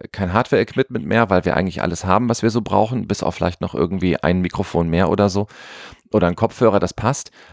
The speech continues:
Ähm, aber so das Betreiben der Homepage und der Server und so, das nimmt keine großen Geldmengen in Anspruch, aber auf die Art und Weise wird das halt gedeckt und das ist schon einfach auch ganz nett, wenn man so kostenneutral an der Stelle arbeiten kann. Das ist kein,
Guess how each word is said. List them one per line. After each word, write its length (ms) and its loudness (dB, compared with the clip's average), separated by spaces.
Ähm, 400 2
aber 380 4
so 220 -2
das 180 -2
Betreiben 720 0
der 180 0
Homepage 540 0
und 100 -8
der 80 -4
Server 400 4
und 140 -4
so, 140 0
das 240 -8
nimmt 200 -6
keine 220 -2
großen 380 0
Geldmengen 460 0
in 60 -8
Anspruch, 440 -8
aber 340 2
auf 140 -6
die 120 4
Art 100 2
und 120 -4
Weise 260 2
wird 140 0
das 160 -2
halt 160 0
gedeckt 320 -2
und 160 -10
das 160 -6
ist 80 -8
schon 280 -4
einfach 260 -2
auch 140 0
ganz 260 0
nett, 220 2
wenn 80 4
man 180 0
so 140 -4
kostenneutral 720 -2
an 100 -4
der 80 -4
Stelle 280 -6
arbeiten 420 0
kann. 260 -4
Das 140 -4
ist 140 -6
kein, 480 2